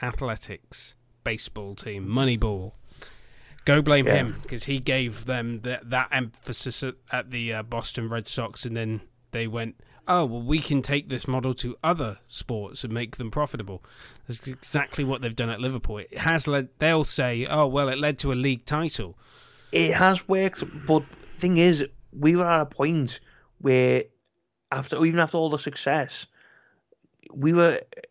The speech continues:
Speaker 2: net, net spend. We were p-, in, in profit
Speaker 1: Mm.
Speaker 2: 'cause we were selling more than, we were actually selling and bringing in more money than we were actually spending out.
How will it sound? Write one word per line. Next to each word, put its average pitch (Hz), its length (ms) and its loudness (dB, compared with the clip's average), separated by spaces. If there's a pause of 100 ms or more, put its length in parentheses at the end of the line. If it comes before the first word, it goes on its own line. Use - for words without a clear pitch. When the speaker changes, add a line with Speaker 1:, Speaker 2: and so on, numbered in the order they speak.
(120)
Speaker 2:
net, 156 520 4
net 165 340 2
spend. 151 640 0 (840)
We 151 140 -4
were 165 100 0
p-, - 300 -6
in, 147 160 0
in 135 120 4
profit 135 540 0 (880)
Speaker 1:
Mm. 117 320 -4 (340)
Speaker 2:
'cause 147 260 2
we 147 100 6
were 143 80 6
selling 160 360 4
more 143 400 4
than, 120 500 -6
we 143 100 -2
were 143 100 2
actually 143 240 -4
selling 143 680 2 (380)
and 123 140 0
bringing 135 200 6
in 131 100 8
more 131 220 4
money 127 180 0
than 160 100 2
we 147 60 0
were 139 40 2
actually 135 160 -6
spending 131 320 0
out. 185 280 -4